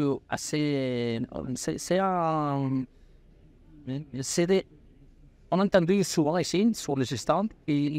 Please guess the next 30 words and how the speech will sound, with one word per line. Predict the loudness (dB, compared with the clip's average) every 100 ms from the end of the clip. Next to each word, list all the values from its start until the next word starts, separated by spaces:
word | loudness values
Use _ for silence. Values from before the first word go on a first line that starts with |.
| 2
y |
a | 2
une | 0
préoccupation | 0 0 2 0 2 0 0 0 2 0
sur | 0 -2 0 0
les | -2 0
importations | 0 0 -4 -2 -2 0 0 2 2 0 -2
de | -2 -2
poulet. | 0 2 2 0 -6 -20 -20 -20 -20 -6
Il | 0
paraît | 4 6 6 2
qu'à | 2 2 4 2 2 0 0 0 0
partir | 0 -2 0 2
de |
la | 4 4
guerre | 4 4 4
de, | 2 2 0 -2 -4 -8 -14 -4
de, | -2 0 -2
de, | -2 0
de | 0 -2 -4
l'Ukraine, | -4 2 4 6 4 0 -10 _ -8
il | 0 2
paraît | 4 4 4 2
qu'il | 0
y |
avait | 0 0
ces, | 0 2 2 2 0 -4
arrivé | -2 0 2 2 2
les, | 2 0 0 -2 -6 -6 -8 -10 -14 -14 0
les, | 4 4 2